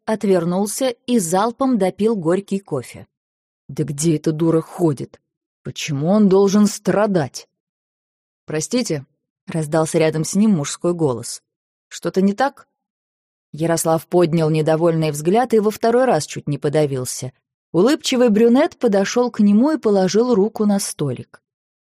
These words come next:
Несколько вальяжный, с прищуренными карими глазами, он производил впечатление человека самоуверенного. И взгляд его был холоден и достаточно жесток.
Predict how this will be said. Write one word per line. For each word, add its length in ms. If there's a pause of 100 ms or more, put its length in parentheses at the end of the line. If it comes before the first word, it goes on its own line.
(160)
Несколько 560
вальяжный, 800 (240)
с 100
прищуренными 680
карими 400
глазами, 720
он 180
производил 640
впечатление 680
человека 480
самоуверенного. 960 (520)
И 80
взгляд 460
его 200
был 200
холоден 760 (460)
и 80
достаточно 720
жесток. 760